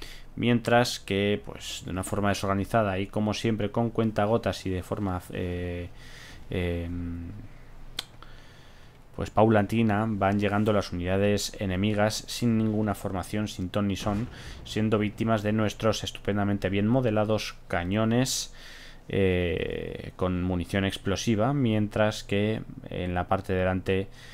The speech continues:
pues, las unidades nuestras estaban, eh, aniquilándolas.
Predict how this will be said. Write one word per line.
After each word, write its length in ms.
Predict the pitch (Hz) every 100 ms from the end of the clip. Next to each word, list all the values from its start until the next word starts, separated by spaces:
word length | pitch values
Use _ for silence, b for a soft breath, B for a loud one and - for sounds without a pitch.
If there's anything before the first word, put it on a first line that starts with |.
| B - -
pues, 260 | 98 87
las 160 | 87 -
unidades 420 | 85 85 85 82
nuestras 460 | 90 85 95 87 -
estaban, 580 | - 87 82 85 85 - - -
eh, 120 | 90
aniquilándolas. 880 | 87 87 - 82 76 - - - -